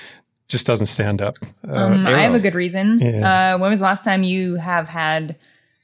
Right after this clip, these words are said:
Speaker 2: uh, road rash on a really, like, dirty, gritty road or
Speaker 1: Yeah.
Speaker 2: that, and you have hairy, for me, like, I, uh, don't fully shave, but just, like, trim my arm hair now because
Speaker 1: Mm.
Speaker 2: the number of times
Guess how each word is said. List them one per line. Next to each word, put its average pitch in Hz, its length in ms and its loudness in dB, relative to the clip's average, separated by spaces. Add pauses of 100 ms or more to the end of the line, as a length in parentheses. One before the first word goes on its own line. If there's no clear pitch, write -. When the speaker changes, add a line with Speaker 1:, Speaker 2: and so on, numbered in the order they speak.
(160)
Speaker 2:
uh, 165 320 2 (280)
road 170 320 0
rash 160 400 0
on 160 160 -8
a 160 60 -6
really, 165 200 -2
like, 156 300 -8
dirty, 160 320 -4
gritty 156 320 -6
road 165 380 -2
or 160 460 -2
Speaker 1:
Yeah. 131 160 4
Speaker 2:
that, 175 240 0
and 180 140 0
you 170 100 0
have 160 420 -2
hairy, 165 640 -2
for 180 120 0
me, 170 240 -2
like, 147 300 -6 (200)
I, 165 560 0
uh, 147 380 -4 (800)
don't 175 340 0 (120)
fully 175 240 0
shave, 160 300 0
but 160 100 -2
just, 160 160 -6
like, 143 160 -4
trim 175 180 -4
my 151 60 -6
arm 147 220 -2
hair 208 100 0
now 214 240 2
because 165 540 -2
Speaker 1:
Mm. 135 180 4 (220)
Speaker 2:
the 185 80 2
number 190 220 4
of 175 80 -2
times 175 500 -2